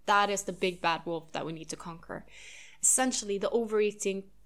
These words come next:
if it started during or after a period of restriction, or if it's worsened by restriction, then chances are that's not necessarily the big bad wolf, but rather just a symptom.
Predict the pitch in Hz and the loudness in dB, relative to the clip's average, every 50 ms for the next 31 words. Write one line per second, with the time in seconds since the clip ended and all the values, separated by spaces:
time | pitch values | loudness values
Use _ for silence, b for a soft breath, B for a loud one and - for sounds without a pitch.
0 | - 190 196 - 214 220 - 247 233 - - - - 220 208 202 202 214 220 202 | -16 -14 -2 -2 -2 2 2 2 4 6 6 6 6 6 4 4 4 4 2 0
1 | 202 - 185 185 196 202 208 208 180 175 175 175 - - 190 185 185 - 185 175 | 0 -2 -2 -2 -2 -2 -2 -2 -2 -2 -2 -4 -4 -4 -4 -4 -4 -4 -6 -6
2 | 175 190 180 - 190 180 - - 165 151 156 - - 185 190 185 180 - 185 - | -6 -6 -6 -4 -2 0 0 0 -2 -6 -6 -6 -4 -4 -4 -4 -6 -6 -8 -8
3 | - 180 170 175 180 180 185 185 - - 202 202 190 180 - 156 156 160 165 165 | -6 -6 -2 0 0 2 2 0 -2 -2 -2 -4 -4 -2 0 0 0 0 -2 -4
4 | 175 170 - - - 165 156 - - - 190 190 190 190 180 - - - - - | -4 -4 -4 -4 -6 -6 -6 -6 -6 -4 -4 -4 -4 -4 -6 -8 -10 -18 -20 -18
5 | - B B B B B B B B - - 220 208 208 226 226 226 220 214 208 | -16 B B B B B B B B -12 -10 -8 -6 -4 -2 0 0 -2 0 0
6 | 220 214 - - 233 226 226 226 214 - 220 208 214 208 196 196 190 202 180 170 | -2 -2 -2 -4 -2 -2 0 -2 -2 -4 -4 -4 -4 -4 -6 -4 -4 -6 -6 -6
7 | - - - 196 190 190 196 - - 180 175 175 170 175 190 190 175 175 - - | -10 -2 0 2 2 2 -2 -4 -2 -2 -2 -2 -2 -2 -2 -2 -2 -6 -10 -8
8 | - 185 180 185 185 190 190 208 185 - 185 - - - 170 - - - - - | -4 -2 2 2 2 2 2 0 -2 -2 -6 -6 -6 -4 -2 0 2 4 4 4
9 | - 214 208 196 - - - - - - - | 2 2 -2 -4 -6 -10 -10 -10 -10 -12 -14